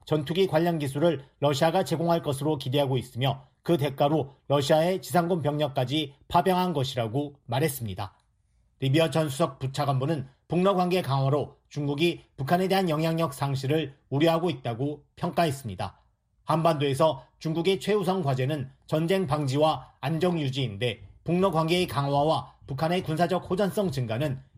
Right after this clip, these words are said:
이러한 목표를 위협하고 있다는 분석입니다. 데니얼 스나이더 스탠퍼드 대학 동아시아학 교수는 삼일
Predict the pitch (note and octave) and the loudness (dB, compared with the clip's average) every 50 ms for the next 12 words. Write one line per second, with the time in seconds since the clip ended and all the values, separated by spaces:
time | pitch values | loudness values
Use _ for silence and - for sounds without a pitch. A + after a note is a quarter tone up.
0 | - C3 C3+ E3 F3 F3+ E3+ D3+ C3+ - - - C#3 C#3 E3 E3 C#3+ - - _ | -6 0 2 2 2 2 0 -2 -4 -6 -4 -2 0 0 0 0 -2 -6 -12 _
1 | _ - C3+ D#3+ E3 D3 - F3 E3+ F3 E3 C3+ - B2 A#2+ C3+ D3+ D#3 D3 C3+ | _ -2 2 2 2 2 2 2 2 2 0 -2 -2 -4 -4 -4 -6 -6 -10 -10
2 | - - D3+ C#3+ D#3 D#3+ C#3 C3 G#2 F#2 F2 G2 F#2 F2+ - _ _ _ _ _ | -6 -6 0 2 2 2 2 0 -4 -6 -6 -8 -8 -8 -8 _ _ _ _ _
3 | _ _ _ _ _ _ _ - D3 D3+ D#3 E3+ F3 F3+ - - - E3+ E3 D#3 | _ _ _ _ _ _ _ -2 0 2 4 4 4 4 2 0 -2 0 0 2
4 | C3+ F3 E3 C3+ - - - - - - F#3 F#3+ F#3 G3 F#3+ F#3+ F#3+ D#3 F3 F3+ | 4 2 2 2 0 -6 -16 -20 -4 -2 -2 -2 0 -2 -2 -2 0 0 0 0
5 | G3 - - C#3+ D#3 D#3+ D3 C3+ D#3 D#3 D3+ C3+ - B2 - - C3+ D#3+ E3+ D3+ | 0 0 0 0 0 0 2 2 2 2 0 0 -4 -6 -4 -4 -2 -2 -2 -4
6 | - - _ _ _ - - E3+ F#3 G3 G3 D#3+ C3 - | -6 -12 _ _ _ -4 -2 0 0 0 0 -2 -4 -10